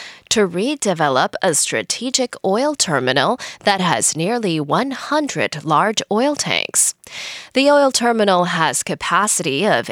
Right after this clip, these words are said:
eight million barrels of oil and is located on Sri Lanka's eastern coast, near the strategically important Trincomalee port. It is considered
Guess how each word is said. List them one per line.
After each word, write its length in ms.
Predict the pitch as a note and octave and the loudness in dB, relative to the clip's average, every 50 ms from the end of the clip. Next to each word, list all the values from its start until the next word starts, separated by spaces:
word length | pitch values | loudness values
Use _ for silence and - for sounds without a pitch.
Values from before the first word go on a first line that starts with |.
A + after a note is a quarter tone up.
| - - | -6 -4
eight 240 | F#3 G3+ B3+ - - | -4 -4 -4 -4 -6
million 640 | E3 E3 D#3 D#3 E3+ F#3 A3+ C#4 C#4 C#4 C#4 C4+ A3 | -4 -4 -2 0 0 0 0 0 -2 -2 -2 -2 -2
barrels 480 | - D#3 D3+ D3 D3 D#3+ F#3 F#3+ - | -2 0 0 2 2 2 2 2 2
of 160 | G#3+ G3+ - | 2 2 2
oil 320 | A#3+ C4 C#4+ A#3 C3+ - - - - - - - - - - - | 2 4 4 4 4 2 0 -4 -8 -12 -12 -10 -12 -14 -8 -2
and 160 | - B3 B3 B3 | 0 2 4 4
is 180 | A#3 G3+ - | 4 4 2
located 840 | F3+ F3+ F#3 A3 C#4+ D4+ - - G3 F#3 D#3 C#3+ C3 E3 G#3+ B3 A3+ - - | 2 2 2 4 2 0 -2 -2 -2 0 0 0 2 0 0 0 0 0 2
on 180 | G3 G3 F#3+ | 2 2 2
Sri 260 | F#3+ - - D#3+ C#3 | 0 -2 0 0 0
Lanka's 520 | C3+ C#3 C3+ E3 G#3+ - - C4 B3 - - - | 0 2 0 0 -2 -2 -2 -2 -2 -2 -4 -4
eastern 580 | - G3+ B3 C#4 - - - F3 E3 D#3 D#3 D#3 | -2 -2 -2 0 -2 -2 0 0 0 0 0 -2
coast, 640 | - - - C#4 D4 B3 - - - - - - - - - - - - - | -6 -4 0 2 4 4 2 2 2 0 0 0 -4 -6 -12 -14 -12 -4 2
near 180 | G3+ F#3+ F3 | 4 4 4
the 160 | D#3 D3+ A#2+ F#2 | 4 2 2 2
strategically 1040 | - - - - B2 F#2 - - - G3+ B3+ - D4+ D4+ - - G#3 G#3 G3 F3+ | 0 0 0 0 -2 -2 -2 -4 -4 -2 0 0 0 0 -2 -2 -4 -2 0 0
important 760 | D#3 C3 A#2 - - - G#3+ B3+ C4 - E3+ D#3+ E3+ - - | -2 -2 -4 -8 -2 0 0 0 0 0 0 -2 -2 -2 -6
Trincomalee 960 | - - - F#3 F3 D#3+ - - - A3 C4 C#4+ C#4+ A#3 D3+ E3 D#3+ E3 - | -6 -2 -2 -2 -2 -2 -4 -2 0 0 2 2 2 2 2 0 0 -2 -4
port. 580 | - - B3 C4 B3 D#3+ F2+ - - - - - _ _ - - - - - - - - - | -4 0 2 4 4 4 2 0 -2 -4 -4 -4 _ _ -16 -12 -10 -10 -10 -10 -12 -12 -4
It 160 | - G3+ G3 | 0 2 4
is 240 | F3 D3 A2 - - | 4 4 4 2 0
considered 720 | - F3 D3+ C3+ G2+ - - - F#3+ G#3+ A#3+ A#3+ A#3 A3+ | 0 -2 -4 -4 0 0 0 2 2 2 2 2 0 0